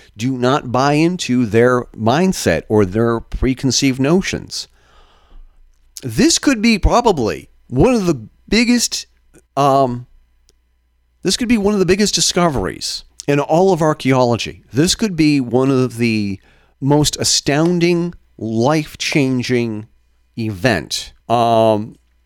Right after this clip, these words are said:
if the scientific community will just accept the fact there are things that are buried in the jungles of South America that we don't understand,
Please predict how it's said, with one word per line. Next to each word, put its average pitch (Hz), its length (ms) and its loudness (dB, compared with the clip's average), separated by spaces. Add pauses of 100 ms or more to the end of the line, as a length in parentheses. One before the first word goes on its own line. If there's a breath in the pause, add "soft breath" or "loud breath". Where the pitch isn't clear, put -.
(140)
if 139 260 0
the 123 100 2
scientific 151 640 -2
community 143 480 0
will 101 160 -6
just 123 320 -2
accept - 280 -4
the 117 60 -2
fact 98 300 -4
there 123 160 2
are 120 60 0
things 156 400 0
that - 80 -2
are 123 60 -2
buried 127 340 2
in 143 80 -2
the 147 80 -2
jungles 92 440 -2
of 87 60 -12
South 98 240 -4
America 82 540 -6 (220 loud breath)
that 117 120 -2
we 110 140 -6
don't 104 280 -2
understand, 85 560 -8